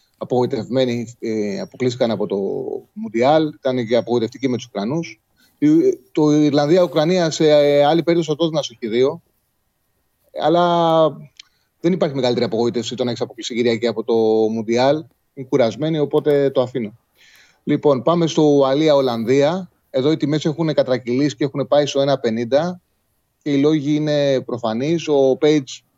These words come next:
το δήλωσε κιόλας. Παίξε Κυριακή η Ουαλία. Οι Ολλανδοί παίξανε Παρασκευή. Έχουν δύο μέρες παραπάνω ξεκούρασης. Ο προπονητής είπε ότι δεν μπορούμε να παίξουμε με τους ίδιους. Ε, έχει και τα βαριά χαρτιά, Μπέιλ, Ράμσι, Άλεν. Είναι παίκτες, ε, ταλαιπωρημένοι,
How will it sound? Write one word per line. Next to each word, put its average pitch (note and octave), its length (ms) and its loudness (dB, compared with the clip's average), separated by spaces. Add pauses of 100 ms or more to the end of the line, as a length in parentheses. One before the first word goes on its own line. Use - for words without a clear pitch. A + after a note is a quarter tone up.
(120)
το B2+ 120 -2
δήλωσε C3 320 2
κιόλας. C3 480 -2 (480)
Παίξε D3+ 220 -4
Κυριακή C3+ 400 0
η D#3 40 4
Ουαλία. G2 500 0
Οι A#2 60 -4
Ολλανδοί A#2 420 0
παίξανε D3 320 -4
Παρασκευή. C3 420 -2
Έχουν B2+ 180 -2
δύο C#3 140 0
μέρες C#3 200 0
παραπάνω C3+ 300 -2
ξεκούρασης. - 640 -4 (360)
Ο - 100 -6
προπονητής C3 440 0
είπε D#3+ 140 -2
ότι D3 340 2
δεν D3+ 120 0
μπορούμε D#3 280 0
να G#2 280 -4
παίξουμε A#2 340 -6
με A2 120 -6
τους - 140 -18
ίδιους. A#2+ 440 -8 (480)
Ε, G#2 420 -2 (160)
έχει C3 320 -2
και A#2+ 640 2
τα A#2+ 80 -2
βαριά A#2 260 0
χαρτιά, C3 420 0
Μπέιλ, B2+ 360 2
Ράμσι, B2+ 300 -2
Άλεν. B2+ 360 0 (320)
Είναι C#3+ 180 -2
παίκτες, D3+ 480 -2
ε, C#3 540 2
ταλαιπωρημένοι, C3+ 720 0